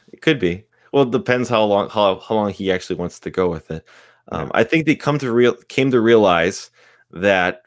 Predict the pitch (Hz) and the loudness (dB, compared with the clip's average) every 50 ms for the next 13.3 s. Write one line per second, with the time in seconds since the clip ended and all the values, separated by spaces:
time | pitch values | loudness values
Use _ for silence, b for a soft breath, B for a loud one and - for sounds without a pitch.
0 | _ - - 113 110 110 - - - 104 98 95 95 95 95 92 92 92 95 95 | _ -4 0 0 0 -2 -4 -10 -8 -6 -6 -4 -2 -2 -2 -2 -2 -4 -6 -8
1 | - 101 90 87 85 85 82 76 - _ _ _ _ - 104 98 95 95 95 92 | -6 -6 -6 -6 -6 -8 -12 -16 -20 _ _ _ _ -8 -6 -6 -6 -6 -8 -10
2 | 82 - - 104 101 98 92 95 95 92 90 92 98 95 - 95 98 92 95 95 | -8 -2 0 0 0 0 0 -2 -2 -2 -2 -2 -4 -4 -2 -2 0 0 0 0
3 | 85 98 95 90 - - - - - 104 98 95 90 - - _ - - - - | 0 -2 -4 -4 -6 -10 -10 -6 -4 -2 -2 -2 -4 -6 -12 _ -20 -18 -12 -10
4 | 95 90 90 - - 101 90 90 90 90 85 - _ - 87 101 92 87 - 98 | -10 -10 -8 -4 -2 0 0 0 0 -4 -6 -8 _ -6 -4 -4 -4 -2 -4 -4
5 | 92 90 90 90 87 - 101 95 85 85 - - - 104 98 92 85 87 87 87 | -2 -2 -2 -4 -2 -2 -2 -2 -2 -4 -6 -4 -2 0 0 0 0 -2 -4 -6
6 | 82 - - 92 85 82 85 85 78 _ b b b b b b b b b b | -6 -6 -8 -8 -8 -6 -8 -10 -12 _ b b b b b b b b b b
7 | _ _ _ - - 131 120 113 107 101 95 98 92 85 78 80 78 - - - | _ _ _ -2 2 4 4 4 4 4 4 2 2 2 0 -4 -6 -8 -8 -6
8 | - - 87 82 82 76 73 - - 95 87 80 78 78 78 - - - 92 82 | -2 0 0 0 0 -2 -4 -6 -6 -6 -4 -4 -4 -6 -6 -6 -2 -2 0 0
9 | 82 78 73 - _ _ _ _ _ _ _ - - - - 90 87 85 87 82 | 0 -4 -6 -10 _ _ _ _ _ _ _ -16 -6 0 2 2 2 2 0 -2
10 | 76 - _ _ _ _ _ _ _ _ _ - 87 - - - 147 - 139 101 | -4 -8 _ _ _ _ _ _ _ _ _ -18 -14 -6 -2 0 0 0 0 -2
11 | - - 80 78 - - 90 92 82 - - 90 87 78 - - - 101 110 110 | 0 -2 -2 -2 -2 -4 -4 -4 -4 -6 -4 -4 -4 -4 -8 -8 -4 -2 -2 -2
12 | 101 87 - 92 - - - 101 98 90 90 - - 90 90 - - 85 101 101 | -2 0 -2 -2 -2 -2 0 2 2 2 0 0 0 0 0 0 -2 0 0 2
13 | 95 95 92 90 - - | 0 0 -2 -4 -8 -12